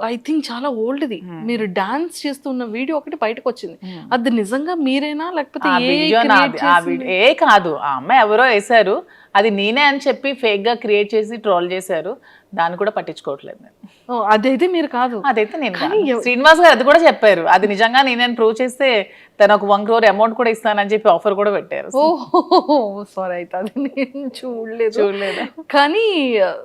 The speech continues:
Speaker 1: ఆ, చాలా వీడియోస్, చాలా ఇంటర్వ్యూస్ లో అన్నీ మిమ్మల్ని చూశాను. కానీ ఫైర్ బ్రాండా మ్యామ్ మీరు? అంటే కూలా?
Speaker 2: నేను రెండు ని-, ఎక్కడ ఎలా ఉండాలో అలా ఉంటా.
Speaker 1: ఎక్కడ ఎలా
Speaker 2: ఆ,
Speaker 1: ఉండాలి?
Speaker 2: అక్కడ ఫైర్ కావాలంటే ఫైర్,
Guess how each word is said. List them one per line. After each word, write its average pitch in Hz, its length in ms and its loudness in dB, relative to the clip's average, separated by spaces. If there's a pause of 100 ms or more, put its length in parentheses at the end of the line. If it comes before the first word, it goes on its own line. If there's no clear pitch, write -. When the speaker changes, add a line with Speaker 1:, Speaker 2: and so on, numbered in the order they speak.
(380)
Speaker 1:
ఆ, 226 100 2
చాలా 240 440 2
వీడియోస్, 349 420 0
చాలా 269 180 2
ఇంటర్వ్యూస్ 269 480 -4
లో 294 100 -4
అన్నీ 254 200 -6
మిమ్మల్ని 233 440 -8
చూశాను. 214 440 -12 (520)
కానీ 311 480 -4 (440)
ఫైర్ 269 400 2
బ్రాండా 311 400 -2
మ్యామ్ 285 220 -8
మీరు? 269 180 -8 (400)
అంటే 247 140 -8
కూలా? 269 520 0 (1160)
Speaker 2:
నేను 185 320 -4
రెండు 170 280 0
ని-, 240 160 -2
ఎక్కడ 180 300 0
ఎలా 202 180 4
ఉండాలో 190 300 2
అలా 175 140 0
ఉంటా. 131 260 -10 (220)
Speaker 1:
ఎక్కడ 262 280 -2
ఎలా 208 160 2
Speaker 2:
ఆ, - 20 2
Speaker 1:
ఉండాలి? 233 260 -2
Speaker 2:
అక్కడ 208 180 -2
ఫైర్ 208 280 6
కావాలంటే 214 460 4
ఫైర్, 185 400 0